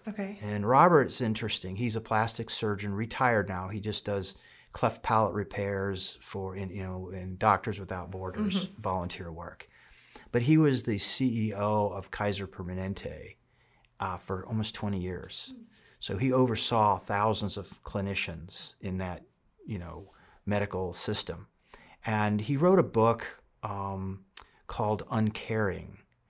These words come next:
Speaker 2: recently, and I interviewed him for last year's symposium. Very interesting guy, but he talks about the culture of arrogance and, you know, we know better, you don't,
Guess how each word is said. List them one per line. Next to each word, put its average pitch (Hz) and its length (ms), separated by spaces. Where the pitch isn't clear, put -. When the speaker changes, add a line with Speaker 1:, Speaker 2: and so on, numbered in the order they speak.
Speaker 2:
recently, 92 600
and 104 100
I 147 100
interviewed 135 460
him 92 340
for 92 540
last 95 440
year's 90 180
symposium. 87 640
Very 156 220
interesting 143 340
guy, 95 280
but 113 120
he 139 120
talks 151 380
about 110 300
the 101 60
culture 113 580
of 95 80
arrogance 98 800
and, 98 380
you 95 80
know, 92 100
we 117 220
know 117 200
better, 104 420
you 98 180
don't, 95 440